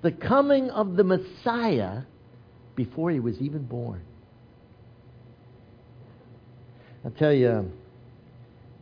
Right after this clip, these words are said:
I know this is kind of an earthy illustration, but I, I did watch some of the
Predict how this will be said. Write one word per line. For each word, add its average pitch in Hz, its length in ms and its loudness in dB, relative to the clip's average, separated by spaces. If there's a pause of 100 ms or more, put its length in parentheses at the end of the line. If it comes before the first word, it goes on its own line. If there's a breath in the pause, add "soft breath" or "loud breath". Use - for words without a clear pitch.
(380)
I 131 80 -2
know 143 180 2
this 120 220 0
is 101 100 -8
kind 147 240 0
of 120 80 0
an 120 140 0
earthy 135 320 2
illustration, 123 680 -2
but 110 180 -2
I, 117 200 0 (200 loud breath)
I 135 120 4
did 160 280 4
watch 131 300 2 (160)
some 143 160 0
of 123 80 -4
the 117 80 -2